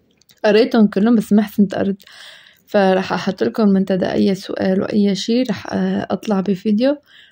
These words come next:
بس هيك أبرك وأحط فنجان قهوة وأقول لكم كل الأسئلة اللي سألتوني إياها، وطبعًا رح أطلع التعليقات يعني. وبس هيك يا بنات، هلا هيك يعني رح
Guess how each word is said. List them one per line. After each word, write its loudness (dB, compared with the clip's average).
بس 0
هيك -2
أبرك -2
وأحط -4
فنجان 2
قهوة 0
وأقول 0
لكم -2
كل 4
الأسئلة -2
اللي 2
سألتوني 0
إياها، -2
وطبعًا 2
رح 0
أطلع -2
التعليقات -2
يعني. 0
وبس 0
هيك -2
يا -4
بنات، -2
هلا -2
هيك -2
يعني 0
رح -8